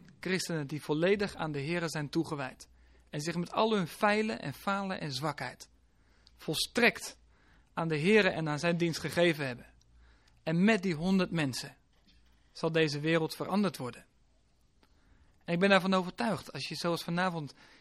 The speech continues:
iets mag merken van de aanwezigheid en het werk van de Heilige Geest,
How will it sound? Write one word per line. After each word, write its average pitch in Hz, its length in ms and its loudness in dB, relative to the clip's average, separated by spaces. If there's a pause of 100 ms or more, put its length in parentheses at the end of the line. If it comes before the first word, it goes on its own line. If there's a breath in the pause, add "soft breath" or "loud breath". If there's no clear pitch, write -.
(140 soft breath)
iets - 140 -6
mag 151 200 -2
merken 202 460 0
van 165 200 -4
de - 100 -4
aanwezigheid 196 840 0
en 147 80 -6
het 131 140 -6
werk 185 220 -2
van 175 160 -6
de 156 60 -4
Heilige 147 360 -4
Geest, - 460 -6